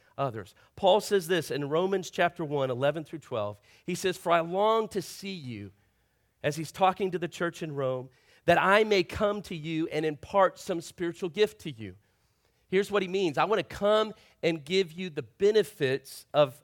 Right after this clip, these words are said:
of what I've been gifted with. I wanna come and bless you, that you may be established or strengthened. That is, that I may enc-, uh, be encouraged together with you while among you, each of us by the other's faith,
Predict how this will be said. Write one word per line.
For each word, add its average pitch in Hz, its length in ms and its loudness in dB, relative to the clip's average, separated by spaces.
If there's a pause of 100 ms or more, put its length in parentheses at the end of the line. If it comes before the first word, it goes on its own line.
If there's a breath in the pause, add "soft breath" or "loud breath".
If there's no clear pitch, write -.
of 143 220 2
what 156 260 2
I've 180 300 4
been 180 160 -6
gifted 160 380 -4
with. 139 280 -4
I 165 60 0
wanna 185 200 -2
come 175 280 -4
and 127 120 -8
bless 160 480 -4
you, 104 140 -16 (540 soft breath)
that 156 300 4
you 247 320 -4
may 214 240 2
be 196 260 -4
established 208 1120 0
or 165 120 -2
strengthened. 156 720 -6 (260 soft breath)
That 208 240 6
is, 165 280 4 (200 loud breath)
that 165 120 6
I 190 160 4
may 202 300 4
enc-, - 480 -20
uh, 147 260 4 (200 loud breath)
be 190 120 -2
encouraged 214 640 0
together 190 360 2
with 175 240 -4
you 160 160 -4
while 151 220 4
among 170 360 0
you, 135 240 -6 (300 soft breath)
each 214 300 -8
of 214 140 -2
us 220 180 -2
by 147 220 4
the 139 180 -6
other's 175 360 -2
faith, 131 460 -2